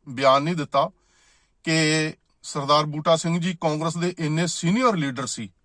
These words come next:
ਉਹਨਾਂ ਨੇ ਸਾਰੀ ਜ਼ਿੰਦਗੀ ਕਾਂਗਰਸ ਦੀ ਸੇਵਾ ਕੀਤੀ ਤੇ ਇਹਨਾਂ ਨੂੰ ਇਹ ਬਿਆਨ ਦੇਣਾ ਚਾਹੀਦਾ ਸੀਗਾ ਕਿ ਰਾਜਾ ਵੜਿੰਗ ਨੇ ਜੋ ਬੋਲਿਆ, ਉਹ ਗਲਤ ਬੋਲਿਆ ਤੇ ਅਸੀਂ ਮਾਫ਼ੀ ਮੰਗਦੇ ਹਾਂ।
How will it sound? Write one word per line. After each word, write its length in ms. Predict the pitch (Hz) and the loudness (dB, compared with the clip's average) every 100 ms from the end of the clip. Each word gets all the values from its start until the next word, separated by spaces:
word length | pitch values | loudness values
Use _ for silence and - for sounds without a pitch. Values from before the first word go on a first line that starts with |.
| _ _ _ _ _ _ | _ _ _ _ _ _
ਉਹਨਾਂ 240 | 156 180 220 | -2 2 4
ਨੇ 80 | 208 | 2
ਸਾਰੀ 360 | - 180 254 | 2 2 4
ਜ਼ਿੰਦਗੀ 360 | 175 170 156 156 | 0 0 0 -2
ਕਾਂਗਰਸ 360 | 151 135 127 | -2 -4 -6
ਦੀ 80 | 135 | -8
ਸੇਵਾ 360 | - 127 107 107 | -6 -6 -4 -4
ਕੀਤੀ 320 | 113 - 156 _ _ _ _ _ _ _ _ _ _ - | -6 -16 -20 _ _ _ _ _ _ _ _ _ _ -10
ਤੇ 440 | 120 117 110 107 - _ | -6 -6 -8 -10 -14 _
ਇਹਨਾਂ 280 | 147 151 180 | -6 2 4
ਨੂੰ 200 | 190 180 | 4 0
ਇਹ 60 | 185 | -2
ਬਿਆਨ 320 | 151 131 135 | 0 0 0
ਦੇਣਾ 220 | 135 139 | -2 -4
ਚਾਹੀਦਾ 320 | 131 127 170 | -4 -4 -2
ਸੀਗਾ 320 | 165 143 143 196 _ _ _ _ | -2 2 0 0 _ _ _ _
ਕਿ 180 | 143 139 | -6 4
ਰਾਜਾ 320 | 131 131 139 | 4 6 2
ਵੜਿੰਗ 320 | 131 131 127 | 2 -4 -4
ਨੇ 200 | 135 131 | -4 -6
ਜੋ 220 | 127 127 123 | -6 -6 -6
ਬੋਲਿਆ, 400 | 123 117 131 135 | -6 -4 0 -2
ਉਹ 280 | 139 147 | -2 -8
ਗਲਤ 240 | 127 175 175 | 0 0 0
ਬੋਲਿਆ 340 | 123 101 - - _ _ _ _ _ _ _ - | -6 -8 -10 -16 _ _ _ _ _ _ _ -12
ਤੇ 140 | 127 139 | -8 -8
ਅਸੀਂ 400 | 127 147 135 127 - 131 | -6 -4 -4 -6 -10 2
ਮਾਫ਼ੀ 280 | 131 127 139 | 4 4 2
ਮੰਗਦੇ 440 | 117 113 113 123 | -4 -6 -6 -6
ਹਾਂ। 120 | 127 | -8